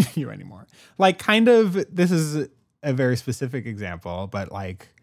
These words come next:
Doja Cat was someone who, like, had the number one and was out and about and, like, was a,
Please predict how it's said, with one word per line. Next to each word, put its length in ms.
Doja 420
Cat 540
was 240
someone 380
who, 180
like, 400
had 340
the 60
number 280
one 680
and 420
was 320
out 240
and 80
about 480
and, 180
like, 400
was 440
a, 560